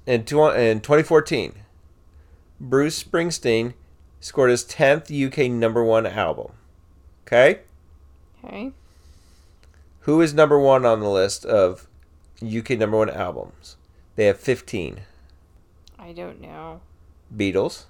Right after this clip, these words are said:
Speaker 2: Okay.
Speaker 1: And this solo act has twelve.
Speaker 2: Michael Jackson.
Speaker 1: Madonna.
Speaker 2: Madonna, that's what I said.
Speaker 1: And these two solo acts each have eleven.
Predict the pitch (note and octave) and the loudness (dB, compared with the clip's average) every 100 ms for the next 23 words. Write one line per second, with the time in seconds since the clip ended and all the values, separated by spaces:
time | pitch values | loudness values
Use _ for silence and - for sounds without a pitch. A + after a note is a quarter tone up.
0 | _ _ - - - F3 D3 E3+ C4+ - | _ _ -20 -20 -20 -20 -16 -14 -14 -16
1 | _ _ - _ - G2 F#2 F2+ G2+ A2 | _ _ -20 _ -8 -2 0 0 0 -2
2 | A#2 - A#2+ A#2+ G#2+ A2+ - G2+ F#2+ - | -2 2 4 6 4 4 2 -2 -2 -6
3 | - F2 G2+ A3+ - - _ _ - - | -4 -2 -2 -4 -10 -20 _ _ -20 -20
4 | - _ _ _ G3 F#3+ F#3 E3 - - | -20 _ _ _ -16 -14 -14 -16 -18 -20
5 | - _ - _ - F2 G#2 G2 F2+ D3+ | -20 _ -20 _ -8 0 2 2 -2 -6
6 | - F#3+ F3+ F3+ E3+ E3 F3 F3 G3 F#3+ | -8 -12 -10 -10 -10 -14 -18 -14 -12 -12
7 | G3 - - _ - G2+ G2+ C#3 F#3+ - | -14 -20 -20 _ -4 -4 0 -2 -2 -4
8 | C3 - A2+ G#2 G#2 G2+ - E2 - F#2 | -6 0 2 4 4 2 -2 -10 -6 -4
9 | D#2 D#2 B1+ G1+ | -2 -4 -4 -10